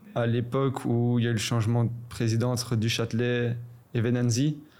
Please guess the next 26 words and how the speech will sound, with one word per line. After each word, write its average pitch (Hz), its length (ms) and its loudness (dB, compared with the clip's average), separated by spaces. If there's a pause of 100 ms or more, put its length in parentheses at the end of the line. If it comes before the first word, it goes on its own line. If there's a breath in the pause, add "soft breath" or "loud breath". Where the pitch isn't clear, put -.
(1000 loud breath)
Et 117 80 0
ça 117 140 0
a 113 40 2
été 113 120 -2
un 113 120 2
peu 117 400 0
le 113 100 2
début, 113 400 0
je 120 80 2
veux 113 80 2
dire, 120 180 2
d'une 110 180 0
période 113 400 0
un 110 100 0
peu 104 640 -2 (180)
difficile 110 560 0
au 123 60 2
Standard, 123 480 0
pas 113 160 -2
mal, 113 280 0
euh, 107 400 0 (220)
d'instabilité. 117 800 2 (840 loud breath)
Et, 113 140 0
euh, 104 480 0
bah, 110 160 -2
comme, 107 500 -2